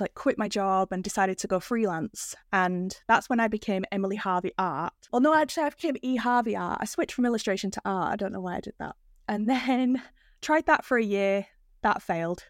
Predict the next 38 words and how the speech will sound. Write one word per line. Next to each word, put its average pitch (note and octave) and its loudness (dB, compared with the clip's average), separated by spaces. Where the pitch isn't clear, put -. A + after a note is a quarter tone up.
Went A#3+ 2
back B3+ 4
into A#3 2
a G3 2
job. F3 2
And G#3+ 4
then G3 2
that's - 4
when A3 2
I G#3 0
got - 0
pregnant. B3+ 0
And G#3 0
kind G3+ -4
of F#3+ -6
that G3+ 0
job G3+ -2
ended. G#3 0
And G3+ 0
I F#3+ -2
had G3+ -2
to G#3 -8
start - 0
again F#3+ -2
in F#3 -2
twenty F#3 -4
nineteen. F3+ -4
So G3 2
I F#3+ -8
kind G#3+ -2
of - -10
picked - -2
it B3 0
up A3 -2
again F3 -4
in F#3 -4
twenty F#3 -4
nineteen. F3 -4